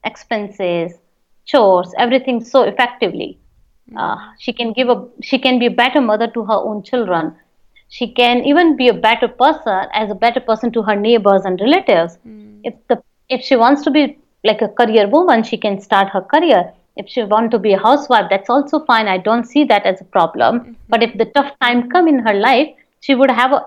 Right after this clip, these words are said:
Speaker 1: skills in her hand that she can go out and she can earn money for her family. If woman will be educated, the family will be educated.
Speaker 2: Mm.
Speaker 1: If woman will be empowered, the family would be empowered. Her children would be empowered from a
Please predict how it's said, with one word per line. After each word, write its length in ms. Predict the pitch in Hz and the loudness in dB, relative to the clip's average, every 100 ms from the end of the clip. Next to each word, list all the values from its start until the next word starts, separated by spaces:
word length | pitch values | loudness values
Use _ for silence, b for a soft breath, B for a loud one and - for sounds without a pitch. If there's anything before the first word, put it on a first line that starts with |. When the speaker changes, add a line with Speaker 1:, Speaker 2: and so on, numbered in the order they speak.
| - | -10
Speaker 1:
skills 520 | _ - - 277 262 | _ -14 0 2 2
in 160 | - 254 | -4 -10
her 240 | 202 233 - | -6 -6 -4
hand 460 | 247 185 202 262 - _ _ | -4 -2 -4 -8 -12 _ _
that 140 | 233 233 | -4 -4
she 140 | 262 | -6
can 220 | 247 247 | -6 -4
go 180 | 220 226 | 0 0
out 240 | - 226 240 | 0 -2 -4
and 140 | 240 | -4
she 120 | 233 | -6
can 180 | 226 214 | -6 -4
earn 280 | - 262 262 | 2 4 4
money 460 | 202 185 175 254 - - | 2 0 0 -2 -6 -10
for 80 | |
her 140 | - 202 | -4 -2
family. 500 | 226 262 302 185 - - _ _ _ _ _ _ _ | 2 4 4 2 -6 -12 _ _ _ _ _ _ _
If 200 | - 302 208 | -2 -2 2
woman 260 | 277 370 453 | 4 4 2
will 180 | 427 392 | 0 2
be 80 | |
educated, 760 | 349 269 277 294 285 285 302 285 _ - | 2 2 -2 -2 0 2 2 0 _ -6
the 100 | 233 | -4
family 360 | 240 214 233 311 | -2 0 0 0
will 180 | 285 214 | 0 -2
be 100 | 208 | -4
educated. 580 | 175 - - - - - _ 233 | -6 -10 -16 -14 -16 -16 _ -20
Speaker 2:
Mm. 640 | 214 208 208 202 202 214 220 | -20 -20 -20 -20 -20 -16 -8
Speaker 1:
If 140 | 214 | -6
woman 300 | 247 294 403 | 0 2 2
will 160 | 370 311 | 2 0
be 80 | 285 | 2
empowered, 520 | 262 262 240 233 233 | 0 2 2 2 0
the 80 | 240 - | -4 -2
family 260 | 196 240 | -2 0
would 180 | 294 233 | -2 -2
be 100 | 196 | -2
empowered. 580 | 180 180 175 160 - - | -4 -4 -2 -2 -2 -2
Her 120 | 208 | -2
children 420 | 202 294 294 285 | 2 4 4 4
would 140 | 247 - | 2 0
be 100 | 202 | -4
empowered 480 | 190 208 185 196 196 | 0 2 4 2 0
from 160 | 196 | -2
a 120 | 185 | -2